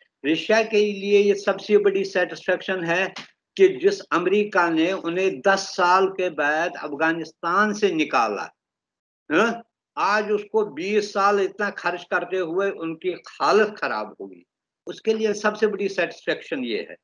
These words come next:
हाँ, उनको ये concern है कि Central Asia में जो insurgent groups है, उन पर रोक लग जाए, ताकि वो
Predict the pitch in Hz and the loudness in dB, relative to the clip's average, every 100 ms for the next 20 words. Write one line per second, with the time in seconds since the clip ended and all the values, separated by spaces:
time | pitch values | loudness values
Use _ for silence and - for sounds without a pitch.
0 | _ _ _ 170 220 240 214 165 165 185 | _ _ _ 2 4 2 -2 -6 -4 -2
1 | 170 170 - 156 147 - 190 190 175 156 | -2 -4 -2 -4 -2 0 2 2 -4 -6
2 | 160 175 156 165 156 170 170 147 - - | -4 -6 -4 -4 -4 -4 -4 -4 -6 -4
3 | 156 156 160 143 151 147 151 - 202 160 | -2 -2 -4 -4 -6 -8 -8 0 0 2
4 | 151 123 - - 123 - - 120 156 - | -2 -2 -8 -6 -6 -8 -6 -4 -4 -10
5 | _ _ _ _ 151 151 - 165 135 139 | _ _ _ _ -4 -2 -4 -4 -2 4
6 | 180 196 - 135 120 104 104 92 92 87 | 6 6 4 -2 -4 -4 -4 -4 -6 -12
7 | - _ _ _ - 156 165 170 160 165 | -18 _ _ _ -2 0 0 -4 -4 -4
8 | 156 | -4